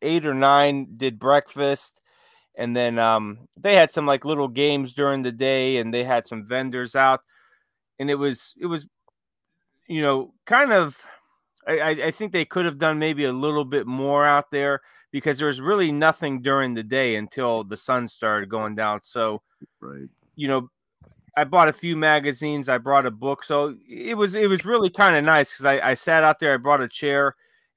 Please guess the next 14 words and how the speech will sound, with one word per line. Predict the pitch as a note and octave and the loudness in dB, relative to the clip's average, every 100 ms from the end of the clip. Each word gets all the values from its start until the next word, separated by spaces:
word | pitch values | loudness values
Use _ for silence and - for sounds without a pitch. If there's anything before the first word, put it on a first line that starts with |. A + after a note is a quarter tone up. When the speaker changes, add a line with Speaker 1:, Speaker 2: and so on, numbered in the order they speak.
| - | -2
Speaker 1:
and | C3+ | 0
I | C3 | 0
kind | _ F3+ F#3 E3 | _ 0 2 2
of | B2+ A#2 _ | -2 -8 _
read | C3 D3 D3 | 2 2 6
all | C#3+ C#3 | 4 4
day. | C#3+ C#3+ B2 | 0 2 0
I | |
smoked | - C#3 C3 - | -2 -6 -8 -8
cigars, | A#2+ A2+ C#3 C#3 C3+ A#2 | -12 -4 0 2 0 -4
drank | - B2+ A#2+ | -8 -8 -4
<laughs> | - D#3 D#3 - | -2 -2 -4 -6
coffee, | D#3+ D3+ D3+ | -4 -2 0
and | C3 A#2 | -2 -2